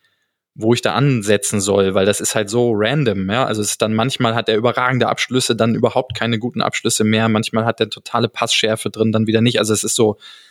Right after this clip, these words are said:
da ist so all over the place. Genau, und bei Musiala, glaub ich, ist die, die Entwicklungs-, äh, die Entwicklungsperspektive auch, auch sehr, sehr klar. Aber was für ein Spieler, ey.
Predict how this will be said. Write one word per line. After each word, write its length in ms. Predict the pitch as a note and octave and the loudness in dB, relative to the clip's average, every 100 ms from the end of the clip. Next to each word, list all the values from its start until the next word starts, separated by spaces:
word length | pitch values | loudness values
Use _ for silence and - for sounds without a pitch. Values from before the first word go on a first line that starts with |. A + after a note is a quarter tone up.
| _ _ _ | _ _ _
da 100 | - | -2
ist 80 | A#2 | 2
so 300 | B2 A2+ G#2 - | 4 2 0 -4
all 160 | B2 A#2+ | 0 2
over 180 | C#3+ D3+ | 4 2
the 60 | |
place. 500 | A#2+ A#2 A2+ B2+ - - _ _ _ _ _ G2+ _ _ _ _ _ _ _ _ - | 0 0 0 0 -4 -14 _ _ _ _ _ _ _ _ _ _ _ _ _ _ -8
Genau, 280 | A#2 A#2 G2+ | -2 2 2
und 80 | G#2 | 2
bei 100 | G#2+ | 2
Musiala, 400 | A2 - A2 A#2+ | 2 2 0 0
glaub 220 | G#2+ G#2 | 2 0
ich, 80 | G#2+ | 0
ist 180 | G2 A2+ | -4 -2
die, 100 | G#2 | 0
die 140 | A2 | 2
Entwicklungs-, 800 | G#2 A#2 - A#2+ A2+ - - - | 0 -2 0 0 0 -2 -4 0
äh, 480 | G#2 G#2+ G#2 G#2 G#2 | 2 2 2 2 0
die 140 | G2+ | 2
Entwicklungsperspektive 880 | G2 G2+ A2 G#2 - G2+ F#2+ - G#2 | 2 2 -2 -2 -2 -4 -6 -4 0
auch, 280 | D#2+ F#2+ - | 2 0 -4
auch 140 | - - | -10 -4
sehr, 180 | F#2+ | -2
sehr 100 | F#2+ | -2
klar. 300 | F#2+ F#2+ G2 - | -2 -4 -4 -2
Aber 220 | G#2 G2 | -2 0
was 160 | G#2+ | -2
für 80 | - | -4
ein 20 | |
Spieler, 420 | G#2 - G#2 F#2+ | -6 -4 -2 -2
ey. 80 | - | -2